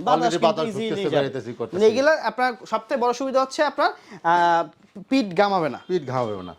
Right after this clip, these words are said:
Speaker 1: আচ্ছা।
Speaker 2: বিভিন্ন ক্যাটাগরির চেয়ার এখানে।
Speaker 1: ওকে, এবার এই
Speaker 2: হ্যাঁ।
Speaker 1: পাশে দেখতে পাচ্ছেন।
Speaker 2: হ্যাঁ।
Speaker 1: আচ্ছা, আচ্ছা।
Speaker 2: হ্যাঁ,
Speaker 1: এই
Speaker 2: এই
Speaker 1: পা-
Speaker 2: একটা, এটা নয় হাজার টাকা, এটা সাড়ে সাত হাজার টাকা।
Speaker 1: সাড়ে সাত হাজার।
Speaker 2: সাড়ে সাত হাজার টাকা, এটা নয় হাজার টাকা, এটা একটা ছয় হাজার টাকা। এই
Speaker 1: এইটা
Speaker 2: চেয়ারটা দেখেন কত সুন্দর।
Speaker 1: মেশ চেয়ারের ভিতরে সব থেকে
Speaker 2: হ্যাঁ।
Speaker 1: কম প্রাইস?
Speaker 2: হ্যাঁ, এটা কম প্রাইস, ছয় হাজার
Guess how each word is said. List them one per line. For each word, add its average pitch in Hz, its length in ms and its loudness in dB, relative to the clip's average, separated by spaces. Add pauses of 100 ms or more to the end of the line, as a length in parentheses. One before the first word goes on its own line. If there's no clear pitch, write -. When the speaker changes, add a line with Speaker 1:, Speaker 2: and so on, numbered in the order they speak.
(100)
Speaker 1:
আচ্ছা। 135 320 -6
Speaker 2:
বিভিন্ন 175 400 4
ক্যাটাগরির 147 480 0
চেয়ার 110 180 -4
এখানে। 147 180 -6
Speaker 1:
ওকে, 170 340 -2
এবার 185 300 -2
এই 185 80 0
Speaker 2:
হ্যাঁ। 208 120 -2
Speaker 1:
পাশে 202 160 -4
দেখতে 196 240 -4
পাচ্ছেন। 190 360 0 (180)
Speaker 2:
হ্যাঁ। 104 180 -4
Speaker 1:
আচ্ছা, - 380 -6
আচ্ছা। 123 200 -4
Speaker 2:
হ্যাঁ, 113 240 0
Speaker 1:
এই 202 60 6
Speaker 2:
এই 170 80 6
Speaker 1:
পা- 180 80 8
Speaker 2:
একটা, 180 160 -2
এটা 165 180 2
নয় 165 160 2
হাজার 151 280 0
টাকা, 147 280 -2 (360)
এটা 151 240 0
সাড়ে 147 240 0
সাত 147 200 -4
হাজার 139 260 -2
টাকা। 139 320 -2
Speaker 1:
সাড়ে 160 220 -6
সাত 151 160 -10
হাজার। 123 180 -6
Speaker 2:
সাড়ে 143 200 2
সাত 139 160 -4
হাজার 139 140 -4
টাকা, 143 140 -4
এটা 139 80 -2
নয় 147 140 -2
হাজার 139 280 -2
টাকা, 135 160 -2
এটা 139 100 0
একটা 139 260 -2
ছয় 147 160 0
হাজার 131 260 0
টাকা। 127 180 -6
এই - 380 -16
Speaker 1:
এইটা 165 220 4
Speaker 2:
চেয়ারটা 160 140 -2
দেখেন 135 320 -2
কত 131 60 -8
সুন্দর। 127 440 -4
Speaker 1:
মেশ 196 220 2
চেয়ারের 233 240 0
ভিতরে 262 160 0
সব 240 120 2
থেকে 226 200 2
Speaker 2:
হ্যাঁ। 220 120 2
Speaker 1:
কম 196 80 -6
প্রাইস? 139 240 -2
Speaker 2:
হ্যাঁ, 123 200 -4
এটা 113 100 -6
কম 120 240 -6
প্রাইস, 117 260 -6 (100)
ছয় 139 100 2
হাজার 110 200 0